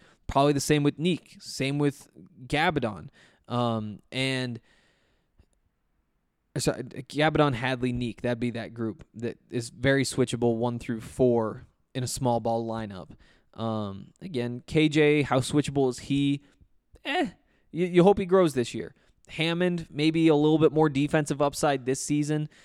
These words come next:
um, probably a little bit higher floor this season defensively, uh, but the margins are slim between him and Simpson. Can Javon Ruffin be a, a good defender this season? Could he fit better with that group,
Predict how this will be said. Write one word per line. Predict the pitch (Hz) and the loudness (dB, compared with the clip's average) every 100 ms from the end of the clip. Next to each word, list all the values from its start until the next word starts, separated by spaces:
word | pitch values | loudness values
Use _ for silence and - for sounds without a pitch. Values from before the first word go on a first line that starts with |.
| _ - | _ -8
um, | 123 120 113 113 | -4 -4 -4 -8
probably | - 151 | -2 2
a | 147 | 2
little | |
bit | 139 117 | 0 0
higher | 139 143 | 0 -2
floor | 120 - 127 131 139 | -4 -4 0 2 2
this | 123 135 - | 2 0 0
season | 143 139 139 | -2 -2 -2
defensively, | 135 - 139 139 139 147 147 - _ _ _ | -6 -4 -6 -6 -6 -2 -2 -6 _ _ _
uh, | 117 113 | -10 -10
but | 117 156 147 - | 2 4 4 2
the | 135 135 | -4 -2
margins | 147 139 139 127 | 0 0 -2 -2
are | |
slim | - 135 127 | -4 -4 -4
between | 120 131 120 | -4 -6 -6
him | 127 123 | -6 -8
and | 110 | -8
Simpson. | 117 104 - 101 - _ _ | -10 -10 -12 -16 -20 _ _
Can | - | 0
Javon | 151 139 160 156 | 0 2 0 2
Ruffin | 147 170 143 123 | 0 0 -2 0
be | 123 | -2
a, | 120 | -2
a | 123 | -2
good | 123 139 135 | -2 2 2
defender | 127 131 123 117 107 - _ _ _ | 2 -2 -2 -2 -4 -10 _ _ _
this | 135 127 123 | -8 -4 -4
season? | - - - 123 110 104 101 | -6 -10 -4 -4 -4 -12 -4
Could | 139 | -4
he | 113 165 | 0 -2
fit | 151 165 143 120 | 0 2 2 2
better | 135 156 | 2 4
with | 139 123 | 4 2
that | 131 120 - | 0 -2 -2
group, | 127 120 | 0 0